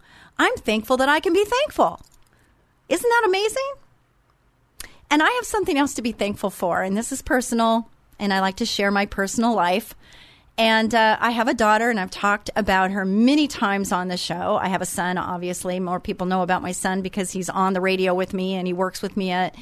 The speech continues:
Ecola Termite and Pest Management Services. But Tiana, she's thirty-three, and she was proposed to, like, last month, and she's getting married in December. And she has been just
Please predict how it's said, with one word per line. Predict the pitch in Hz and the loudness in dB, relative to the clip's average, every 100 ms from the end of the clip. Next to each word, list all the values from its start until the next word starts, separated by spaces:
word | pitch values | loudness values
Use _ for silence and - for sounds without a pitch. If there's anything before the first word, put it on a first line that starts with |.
| - - - | -20 -14 -10
Ecola | 208 202 185 180 | -6 -4 -4 -4
Termite | 202 185 180 | -4 -6 -6
and | - | -6
Pest | 190 - | -8 -4
Management | 185 185 190 - | -4 -4 -6 -8
Services. | - 185 185 190 185 185 - - - - - | -6 -6 -4 -4 -4 -4 -12 -20 -20 -20 -6
But | - 269 | -2 -2
Tiana, | - 330 381 466 214 180 214 | 2 4 6 6 2 2 -2
she's | - 254 | -2 -2
thirty-three, | - 311 330 330 - 277 285 180 170 - | 0 2 2 0 0 0 2 0 -4 -2
and | 208 208 | -2 -2
she | 233 | -2
was | 220 214 | -2 -2
proposed | 220 - 262 277 - | -2 2 4 2 -2
to, | 220 185 185 190 | -2 0 0 -2
like, | 196 180 190 | -2 -2 0
last | 196 190 - | 0 0 -2
month, | 214 190 175 - | 0 0 -2 -4
and | 196 | -4
she's | - 214 | -4 -4
getting | 233 214 | 0 0
married | 202 202 190 160 - - - _ _ _ _ - | 0 -2 -4 -6 -10 -18 -20 _ _ _ _ -6
in | 202 185 | -4 -4
December. | 185 - - - - _ _ _ - | -4 -4 -4 -6 -16 _ _ _ -4
And | 208 202 202 196 190 - - _ - | 0 2 2 2 -2 -8 -18 _ -10
she | - 311 392 | -2 2 2
has | 349 254 | 2 0
been | 226 196 190 185 190 - _ _ _ _ _ _ | 0 2 2 -2 -6 -10 _ _ _ _ _ _
just | - 247 233 - | 2 2 2 -4